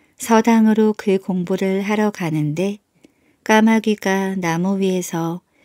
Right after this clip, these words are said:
까옥까옥 울고 있었습니다. 그런데 이 아이 귀에는 까마귀 우는 소리가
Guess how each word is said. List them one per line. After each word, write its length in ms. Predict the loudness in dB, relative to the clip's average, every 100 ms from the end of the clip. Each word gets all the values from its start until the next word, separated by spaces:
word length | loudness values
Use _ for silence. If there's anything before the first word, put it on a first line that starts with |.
| _ _ -4
까옥까옥 840 | 2 4 2 0 0 2 2 -2
울고 400 | -2 0 0 0
있었습니다. 960 | -2 -2 -6 -4 -4 -4 -4 -6 -6 -10 _ _ _ _ _ _ _ _ _ _ _ _ _
그런데 640 | 0 2 4 4 4 2 2
이 240 | 0 0
아이 300 | 0 0 -2
귀에는 840 | -4 -2 -2 0 -2 -4 -4 -4 -8 _ _
까마귀 580 | 2 4 4 2 2 0
우는 340 | 2 0 -2
소리가 640 | -2 -4 -4 -6 -8 -10